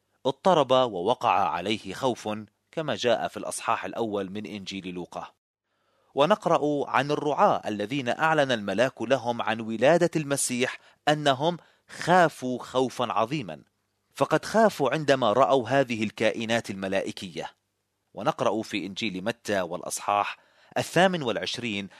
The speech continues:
أن الجنود الرومان الذين رأوا الملاك يدحرج الحجر،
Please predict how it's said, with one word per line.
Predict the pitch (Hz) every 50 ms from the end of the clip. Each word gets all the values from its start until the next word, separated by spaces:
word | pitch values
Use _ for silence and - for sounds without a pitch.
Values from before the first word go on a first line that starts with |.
| - - _ _ 139
أن | 147 147 147
الجنود | 147 139 113 127 123 131 165 196 190 175
الرومان | 175 165 - 151 147 135 117 104 101 95 98 107 92 - _ _ _ _ -
الذين | 98 85 90 87 82 113 107 101 90
رأوا | 85 80 - 95 113 - - 117 127 143 139 - 113
الملاك | 101 90 85 85 85 95 107 120 127 - - 101
يدحرج | 90 95 98 - - 101 104 90 -
الحجر، | 90 - - - - 117 - 107 113 117